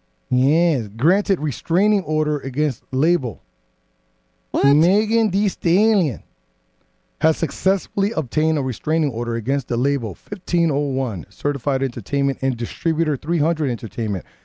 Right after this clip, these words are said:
Speaker 1: Earlier this week, a Texas judge approved the H-Town Hotties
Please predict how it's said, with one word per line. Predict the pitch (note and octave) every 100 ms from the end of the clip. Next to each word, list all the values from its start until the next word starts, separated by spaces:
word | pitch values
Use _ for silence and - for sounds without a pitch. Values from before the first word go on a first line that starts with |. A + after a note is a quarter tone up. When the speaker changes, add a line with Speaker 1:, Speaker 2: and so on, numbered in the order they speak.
| _ -
Speaker 1:
Earlier | F#3+ A#3+ A3+ A3+
this | E3 G3+ -
week, | D#3 E3 - - _ _ _ _ _
a | B2+
Texas | - G3 - D#3+
judge | C#3+ F3 F3 C#3+
approved | B2+ D#3+ E3 C#3
the | -
H-Town | F3 F3 - D#3 E3+ D3
Hotties | C3 D#3 F#2+ C2+ _